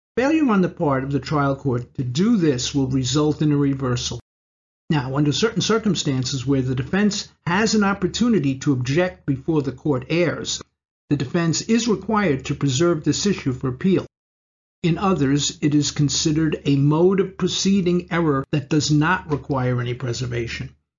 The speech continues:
As the court wrote in the Orama decision, "The court's failure to notify counsel of the note's content, which resulted in a denial of the right to participate in the charging decision, was inherently prejudicial."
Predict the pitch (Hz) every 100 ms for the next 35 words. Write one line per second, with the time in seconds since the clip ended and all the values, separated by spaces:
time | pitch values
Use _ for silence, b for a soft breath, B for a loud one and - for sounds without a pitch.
0 | _ _ _ - 175 - 214 214 202 165
1 | 175 147 - 147 143 135 131 139 143 165
2 | 165 180 - 165 131 127 123 - _ _
3 | _ 151 - 185 196 214 - 190 196 190
4 | 190 196 135 139 175 180 185 180 170 185
5 | 185 151 135 - 135 135 131 139 175 190
6 | - - - 208 196 196 139 127 - _
7 | _ _ _ 156 - 143 143 165 180 208
8 | 160 147 131 143 135 135 147 185 208 185
9 | 180 170 156 147 147 151 151 135 - 302
10 | - 151 131 127 - - 143 131 131 160
11 | 160 170 175 185 185 277 202 180 170 -
12 | _ _ - 170 156 147 147 156 117 131
13 | 135 - 139 127 - 220 - 139 120 -
14 | 90